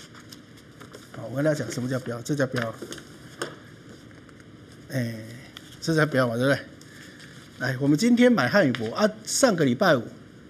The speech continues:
出了那个细光子的那一家，还买一档三六九四的海华，对不对？海华今天直接跳空涨停板。好，那关键哈，我们现在讲关键。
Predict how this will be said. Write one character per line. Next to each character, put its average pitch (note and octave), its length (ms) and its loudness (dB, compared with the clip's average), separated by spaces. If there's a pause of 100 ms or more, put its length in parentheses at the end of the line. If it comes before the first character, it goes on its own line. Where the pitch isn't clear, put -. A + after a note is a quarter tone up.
(140)
出 A3 200 4
了 G#3+ 80 4
那 G3+ 40 -4
个 G3 80 0
细 G3 240 2
光 F3+ 220 0
子 C3 140 -4
的 C3 100 -4
那 C#3+ 180 -2
一 C#3+ 40 -2
家， C#3 240 -6 (280)
还 E3+ 140 -6
买 C#3 180 2
一 D3+ 40 0
档 B2+ 120 -4
三 F3 360 -2
六 E3+ 180 2
九 G#2+ 160 -8
四 D3 140 -2
的 B2 40 -2
海 G#2 120 -6
华， A2 180 -14
对 - 60 -14
不 C#3 80 -4
对？ C#3 120 2 (500)
海 D#3 100 0
华 D#3 140 2
今 F#3 100 2
天 G3 200 0
直 D#3 120 -4
接 D#3+ 140 2
跳 D#3+ 140 2
空 D#3 80 0
涨 B2 100 -4
停 A2 100 -6
板。 G#2+ 160 -6 (760)
好， C3 200 -4 (220)
那 D3+ 120 -4
关 E3 160 2
键 D#3+ 200 2
哈， A2+ 100 -6 (640)
我 B2+ 60 -4
们 C3 80 0
现 E3 80 2
在 E3 40 4
讲 A#2 140 -2
关 A#2+ 140 2
键。 A#2+ 160 -4